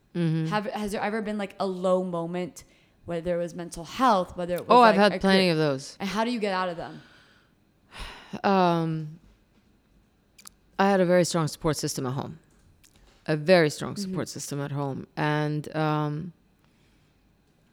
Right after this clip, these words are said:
Speaker 1: you have to call a spade a spade,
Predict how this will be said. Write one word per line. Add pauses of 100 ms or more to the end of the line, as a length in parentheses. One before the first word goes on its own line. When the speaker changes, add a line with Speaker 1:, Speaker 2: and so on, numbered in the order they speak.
(720)
Speaker 1:
you
have
to
call
a
spade
a
spade,